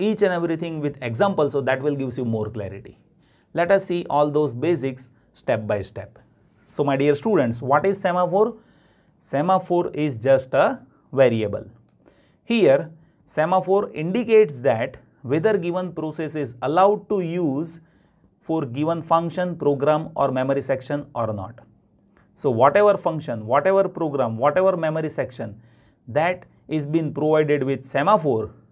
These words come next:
then multiple process cannot execute same function,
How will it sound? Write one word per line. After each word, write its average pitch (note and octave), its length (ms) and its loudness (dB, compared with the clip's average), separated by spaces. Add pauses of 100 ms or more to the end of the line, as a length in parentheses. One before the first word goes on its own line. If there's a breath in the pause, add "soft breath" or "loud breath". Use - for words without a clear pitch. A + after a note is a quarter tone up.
(100)
then F3+ 440 0 (140)
multiple G3+ 600 2
process F#3+ 560 0
cannot G#3 500 0
execute D3+ 640 -2 (560 soft breath)
same G#3 480 2
function, F#3+ 760 -2